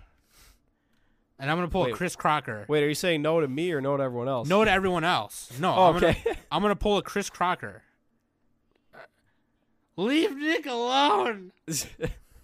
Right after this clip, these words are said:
Speaker 2: But yeah, I mean, it's Steins Gate. Like, if you haven't seen it, fucking go watch it. You
Speaker 1: So
Speaker 2: know?
Speaker 1: this
Speaker 2: Like,
Speaker 1: is,
Speaker 2: what are you
Speaker 1: uh,
Speaker 2: doing?
Speaker 1: but this is, like, on an alternate. This
Speaker 2: Yeah,
Speaker 1: is,
Speaker 2: this
Speaker 1: like,
Speaker 2: is from the, it's, like, a direct prequel to the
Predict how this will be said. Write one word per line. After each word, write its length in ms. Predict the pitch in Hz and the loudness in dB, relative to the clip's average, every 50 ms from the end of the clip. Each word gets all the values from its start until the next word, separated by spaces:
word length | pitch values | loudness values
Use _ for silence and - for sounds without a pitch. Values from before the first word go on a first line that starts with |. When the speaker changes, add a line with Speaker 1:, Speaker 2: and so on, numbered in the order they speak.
| _ _ _ - _ _ _ _ _ _ _ _ _ _ _ _ _ _ _ _ _ _ _ | _ _ _ -20 _ _ _ _ _ _ _ _ _ _ _ _ _ _ _ _ _ _ _
Speaker 2:
But 120 | - 214 | -2 2
yeah, 200 | 233 220 175 135 | 2 4 4 4
I 120 | 135 151 170 | 2 2 0
mean, 240 | 190 190 185 - - - _ _ _ _ _ _ _ _ _ _ | -2 -2 -4 -6 -14 -20 _ _ _ _ _ _ _ _ _ _
it's 160 | - 196 190 - | -8 -6 -6 -4
Steins 380 | - 254 254 262 247 185 - | -2 0 2 2 2 0 -2
Gate. 260 | - 120 101 - - | -4 -8 -8 -8 -8
Like, 300 | - 139 143 139 131 127 - _ _ _ _ _ | -6 -4 -2 -2 -4 -4 -10 _ _ _ _ _
if 120 | - 165 208 | -18 -14 -10
you 80 | 226 233 | -8 -6
haven't 200 | 233 208 190 170 | -6 -6 -6 -8
seen 260 | - - 220 220 202 | -10 -8 -6 -4 -4
it, 160 | 185 175 - | -4 -4 -6
fucking 520 | - - 208 208 - 208 202 196 190 185 - _ _ _ _ _ _ _ _ | -6 -8 -8 -6 -6 -6 -6 -6 -8 -12 -16 _ _ _ _ _ _ _ _
go 120 | 202 196 | -10 -8
watch 300 | 196 202 208 214 208 - | -4 -4 -4 -4 -4 -6
it. 140 | - 110 - _ _ - _ - | -12 -14 -14 _ _ -20 _ -10
You 60 | 156 156 | -6 -2
Speaker 1:
So 120 | 165 190 | 0 0
Speaker 2:
know? 60 | 185 | 0
Speaker 1:
this 200 | 160 170 202 208 | 0 -2 -2 -2
Speaker 2:
Like, 80 | - 226 | -2 -4
Speaker 1:
is, 40 | 196 | -4
Speaker 2:
what 80 | 180 185 | -4 -2
are 120 | 165 160 | -2 0
you 60 | 151 | 0
Speaker 1:
uh, 100 | 139 131 | 0 -2
Speaker 2:
doing? 120 | 123 107 - - 170 | -4 -8 -12 -16 -8
Speaker 1:
but 200 | 143 165 143 - | -6 -6 -4 -4
this 200 | 196 190 - 202 | -6 -6 -6 -4
is, 80 | 185 | -4
like, 100 | 190 185 | -4 -4
on 100 | 185 156 | -4 -4
an 60 | 143 | -6
alternate. 600 | 135 127 127 135 131 - - 139 123 120 110 107 - - - - - _ _ _ _ _ - | -6 -4 -4 -6 -6 -6 -8 -10 -8 -8 -8 -10 -12 -16 -20 -20 -20 _ _ _ _ _ -4
This 100 | 139 180 | 0 2
Speaker 2:
Yeah, 100 | 165 147 | 2 2
Speaker 1:
is, 40 | 151 | 2
Speaker 2:
this 180 | 185 - - | -2 -4 -4
Speaker 1:
like, 60 | 226 | -6
Speaker 2:
is 80 | 220 - | -8 -8
from 300 | - - 214 202 196 190 | -4 -2 -2 -2 -2 -4
the, 300 | 165 170 156 147 139 127 - 127 143 - - | -4 -2 -2 -2 -2 -4 -6 -12 -20 -10 -8
it's, 140 | 156 143 170 | -8 -6 -4
like, 140 | 160 156 | -4 -4
a 80 | 151 147 | -4 -6
direct 460 | 123 131 135 147 170 175 - - - - | -6 -6 -4 -4 -4 -4 -6 -10 -12 -8
prequel 480 | - 165 156 - 160 151 147 143 131 - | -8 -8 -6 -6 -4 -4 -4 -4 -4 -8
to 100 | - 139 | -12 -10
the 420 | 123 127 123 120 117 113 113 110 | -8 -6 -4 -4 -4 -4 -6 -8